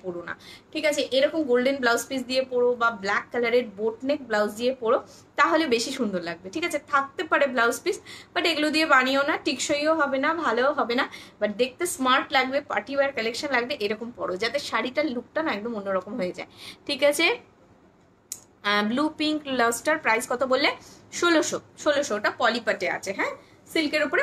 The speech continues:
পলিপাটে রয়েছে। বিচিত্রা silk দেখিয়ে দিলাম, ঠিক আছে? পুরো একদম golden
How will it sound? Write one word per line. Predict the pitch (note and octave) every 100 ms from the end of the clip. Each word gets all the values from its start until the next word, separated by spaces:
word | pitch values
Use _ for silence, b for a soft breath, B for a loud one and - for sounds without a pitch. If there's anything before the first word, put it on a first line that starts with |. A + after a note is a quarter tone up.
| C#5
পলিপাটে | G3+ G3 F3+ F3+
রয়েছে। | E3 - G#3
বিচিত্রা | C4+ D#4+ E4+ F4
silk | E4+ E4 C4+
দেখিয়ে | A#3+ D#4+ D4+
দিলাম, | D4 D4+ A#4 - b b -
ঠিক | D#4 D#4
আছে? | D#4+ G4 -
পুরো | E4 E4 E4
একদম | C4 D4+ D4
golden | C4 C4 C#4